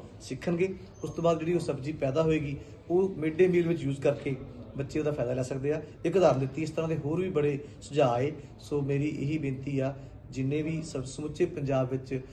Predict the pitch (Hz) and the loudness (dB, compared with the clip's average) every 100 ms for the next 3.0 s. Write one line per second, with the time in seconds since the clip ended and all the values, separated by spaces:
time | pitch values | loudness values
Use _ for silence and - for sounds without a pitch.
0 | - - 123 131 - 117 131 143 143 143 | -18 -6 -2 -2 -2 -2 -2 0 0 0
1 | 139 131 131 131 135 - - - 123 131 | -2 -4 -2 -2 -4 -8 -14 -10 -4 -2
2 | 127 127 143 143 135 - 135 139 131 | 0 0 -2 -2 -4 -6 -4 -2 -2